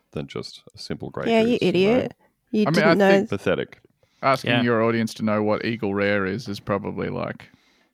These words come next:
Speaker 1: I,
Speaker 3: mean.
Speaker 1: <laughs> well, they could have said, "Maybe she wanted a chicken cock."
Speaker 2: <laughs>
Speaker 1: That's
Speaker 2: Maybe the duck came in there trolling for cock. <laughs> Yeah?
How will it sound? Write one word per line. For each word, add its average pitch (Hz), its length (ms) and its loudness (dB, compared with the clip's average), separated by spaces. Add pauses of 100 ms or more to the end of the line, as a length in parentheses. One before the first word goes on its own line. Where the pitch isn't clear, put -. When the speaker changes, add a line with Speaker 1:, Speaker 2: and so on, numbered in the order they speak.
(840)
Speaker 1:
I, 123 220 4
Speaker 3:
mean. - 60 -4 (140)
Speaker 1:
<laughs> - 100 0
well, 143 440 6
they 135 160 2
could 165 220 0
have 147 120 0
said, 113 280 2
"Maybe 127 480 0
she 117 180 0
wanted 113 340 4
a 101 80 2
chicken 135 520 -2
cock." - 460 -4 (760)
Speaker 2:
<laughs> - 40 -12 (960)
Speaker 1:
That's - 440 -2
Speaker 2:
Maybe 285 480 4 (200)
the 208 80 -4
duck 196 240 4
came 208 200 4
in 208 80 6
there 185 160 6
trolling 254 520 4
for 233 160 2
cock. - 460 2 (160)
<laughs> - 300 0
Yeah? 240 220 8